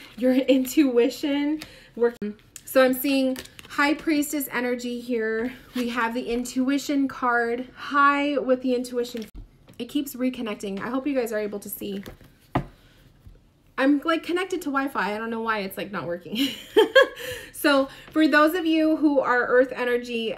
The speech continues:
your intuition is going to be on point for the month of April. And it's actually asking, the tarot saying with the Eight of Pentacles is actually guiding you to keep building towards that.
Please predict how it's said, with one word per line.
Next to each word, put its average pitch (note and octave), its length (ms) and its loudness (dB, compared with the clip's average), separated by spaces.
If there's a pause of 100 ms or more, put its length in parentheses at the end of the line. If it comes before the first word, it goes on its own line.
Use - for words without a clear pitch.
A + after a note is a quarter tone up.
(120)
your C4 240 -2
intuition D4 640 0
is A#3 140 -4
going A3+ 240 -6
to A3 80 -14
be A3+ 100 -4
on G3+ 160 -4
point G#3+ 480 -8
for F#3 320 -4
the G#3 120 -6
month G3+ 260 -6
of G#3 80 -10
April. G3 520 -8 (360)
And A#3+ 100 2
it's B3 180 4
actually C#4+ 440 0
asking, B3 380 -2
the A#3 80 -2
tarot C4+ 320 0
saying A#3 360 -2
with G#3+ 140 -6
the A#3+ 100 -8
Eight G#3+ 220 -2
of A3+ 100 -8
Pentacles A#3+ 580 -4
is B3+ 120 -6
actually G#3 300 -4
guiding G#3+ 360 -4
you G#3+ 120 -2
to A3 120 -6
keep A3 240 -10
building G3+ 320 -2
towards G3+ 380 -6
that. - 200 -4